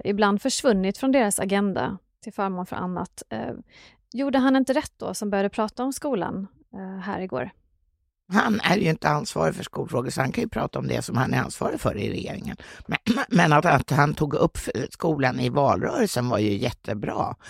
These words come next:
Speaker 2: Och han började ju göra det faktiskt väldigt snabbt efter han hoppade in som ersättare för Nyamko Sabuni. Så tog han ju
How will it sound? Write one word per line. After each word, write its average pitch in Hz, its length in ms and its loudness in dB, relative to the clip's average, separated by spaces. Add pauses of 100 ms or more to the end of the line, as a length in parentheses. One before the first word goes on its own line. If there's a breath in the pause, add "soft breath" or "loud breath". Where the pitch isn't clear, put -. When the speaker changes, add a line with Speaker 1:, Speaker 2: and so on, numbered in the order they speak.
(180 loud breath)
Speaker 2:
Och 151 140 0
han 170 140 4
började 170 500 6
ju 294 80 0
göra 135 240 2
det 120 220 0 (540)
faktiskt 139 400 -2
väldigt 139 440 2
snabbt - 460 -4
efter - 300 -6
han 127 280 -2 (340 loud breath)
hoppade 143 440 2
in 175 420 2 (260 soft breath)
som - 300 2
ersättare 117 640 0
för 113 300 2
Nyamko 113 420 -4
Sabuni. 113 720 -2
Så - 180 -6
tog 151 320 0
han 147 240 -2
ju 139 200 0